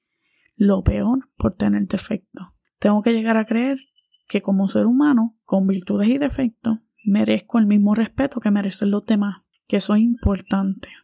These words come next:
que doy de mí lo mejor que puedo dar y que eso es más que suficiente. Te juro que hay días que así lo creo, y es que esto es una batalla diaria. Hoy estoy bien,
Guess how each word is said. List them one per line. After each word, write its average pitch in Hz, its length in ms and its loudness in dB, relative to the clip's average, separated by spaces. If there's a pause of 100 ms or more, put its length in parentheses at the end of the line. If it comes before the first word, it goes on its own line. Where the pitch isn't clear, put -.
(340)
que 202 180 0
doy 202 160 2
de 226 140 4
mí 233 120 2
lo 233 140 0
mejor 208 400 0
que 214 140 -6
puedo 208 340 0
dar 180 280 -2 (520)
y 202 160 0
que 247 300 0
eso 247 200 -2
es 202 80 2
más 208 180 0
que - 120 -4
suficiente. 196 800 -4 (420)
Te 208 140 0
juro 262 280 2
que - 100 -4
hay 202 120 0
días 233 320 0
que - 100 -6
así 202 200 -4
lo 196 140 -2
creo, 208 460 -4
y 208 120 0
es 196 80 -2
que - 140 -2
esto 214 200 -2
es 226 60 2
una 226 160 2
batalla 226 380 -2
diaria. 214 540 0 (600)
Hoy 196 260 0
estoy 214 300 0
bien, 277 320 2